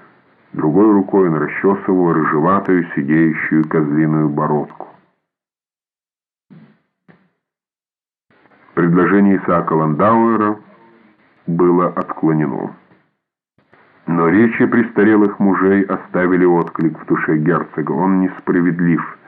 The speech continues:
На пороге смерти ему пришлось стать несправедливым. Не только к Зюссу, но и к другим евреям. Алчность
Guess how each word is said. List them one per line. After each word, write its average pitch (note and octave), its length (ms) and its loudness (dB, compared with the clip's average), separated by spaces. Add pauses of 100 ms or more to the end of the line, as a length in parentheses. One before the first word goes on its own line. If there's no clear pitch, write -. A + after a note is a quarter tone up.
(1120)
На D#2 140 -6
пороге E2 420 0 (100)
смерти G2+ 500 0
ему F2 300 2
пришлось F#2 440 0
стать F2 320 -4
несправедливым. E2+ 1400 0 (840)
Не F2+ 160 -2
только G2+ 340 2
к F#2+ 60 0
Зюссу, F#2+ 480 0
но F2 180 2
и F2+ 120 2
к F#2 80 -4
другим F#2+ 420 2
евреям. D#2+ 640 0 (600)
Алчность G2+ 600 0